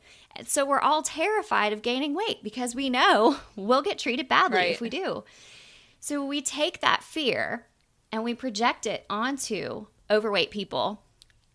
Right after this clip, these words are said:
Speaker 1: thus treating them badly, <laughs> which just reinforces the cycle all over again.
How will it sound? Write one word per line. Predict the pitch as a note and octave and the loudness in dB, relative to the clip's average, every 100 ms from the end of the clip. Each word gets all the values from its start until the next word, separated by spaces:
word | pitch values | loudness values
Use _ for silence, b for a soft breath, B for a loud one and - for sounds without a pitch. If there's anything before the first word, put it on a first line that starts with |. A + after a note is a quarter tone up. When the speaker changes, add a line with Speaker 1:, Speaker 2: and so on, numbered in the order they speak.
| - | -6
Speaker 1:
thus | G3 G#3+ C4+ - | 2 2 2 0
treating | D4 C#4 A#3+ G3+ | -4 0 0 0
them | F#3+ F#3+ | -2 2
badly, | G#3 C#4+ D4 - C4 B3 C#4+ - | 4 6 4 2 0 0 -2 -6
<laughs> | _ - | _ -2
which | A3 A3 | -2 0
just | D4+ D4+ - | -4 -6 -8
reinforces | G3+ C#4+ D4+ C4 A3+ G#3 F#3+ | -4 0 0 0 -4 -4 -10
the | |
cycle | F#3 F#3+ - - | -4 -2 -2 0
all | F#3+ F#3+ | 2 2
over | G3 F#3 G3 | 0 -4 -8
again. | - - | -10 -12